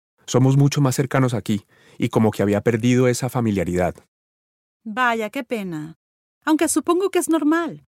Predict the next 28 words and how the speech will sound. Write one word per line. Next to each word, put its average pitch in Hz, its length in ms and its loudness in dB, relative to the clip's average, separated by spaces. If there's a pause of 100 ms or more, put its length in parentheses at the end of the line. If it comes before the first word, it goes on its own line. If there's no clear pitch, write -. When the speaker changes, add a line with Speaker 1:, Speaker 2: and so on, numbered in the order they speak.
(260)
Speaker 2:
Las 262 140 -4
personas 277 420 0
cambiamos 214 720 0
y 185 40 0
el 180 100 -2
hecho 190 180 -4
de 196 80 -2
que - 80 -6
hayas 185 220 -2
pasado 190 320 -2
esos 185 240 -4
años 190 260 -4
fuera 208 260 -2
de 185 100 -2
tu 175 120 -10
país 190 380 -4
seguro 311 640 -2
que 233 120 -6
han 208 140 0
marcado 202 380 -2
tu 185 100 -8
personalidad. 170 680 -6 (540)
Yo 339 100 0
creo 392 120 -2
que 392 80 0
también 247 380 2
he 226 80 -4
cambiado, 165 480 -8